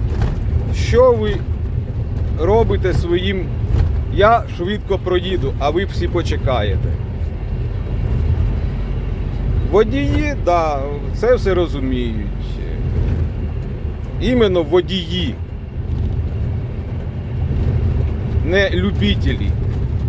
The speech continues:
якому дали машину на коробці автомат,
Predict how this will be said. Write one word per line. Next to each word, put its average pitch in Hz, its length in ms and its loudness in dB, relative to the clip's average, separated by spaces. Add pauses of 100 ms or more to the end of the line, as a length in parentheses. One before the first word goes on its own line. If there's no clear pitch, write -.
(1000)
якому 180 420 2
дали 170 420 4
машину 160 500 0
на 147 260 0 (380)
коробці 165 440 2
автомат, 190 600 2